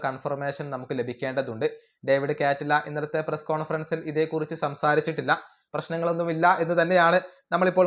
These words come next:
പ്രതീക്ഷിക്കുന്നത്. ഏതായാലും, ചെറിയ പരിക്കാണെങ്കിൽ അതിൽ നിന്നും റിക്കവർ ആകാനുള്ള സമയം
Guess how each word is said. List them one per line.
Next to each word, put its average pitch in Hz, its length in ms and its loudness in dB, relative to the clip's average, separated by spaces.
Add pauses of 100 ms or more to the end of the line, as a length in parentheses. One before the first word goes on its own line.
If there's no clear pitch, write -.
പ്രതീക്ഷിക്കുന്നത്. 156 800 2 (300)
ഏതായാലും, 160 380 4
ചെറിയ 156 420 4
പരിക്കാണെങ്കിൽ 165 720 2 (100)
അതിൽ 160 200 -2
നിന്നും 165 260 -4
റിക്കവർ 160 340 0
ആകാനുള്ള 156 480 0
സമയം 151 420 -2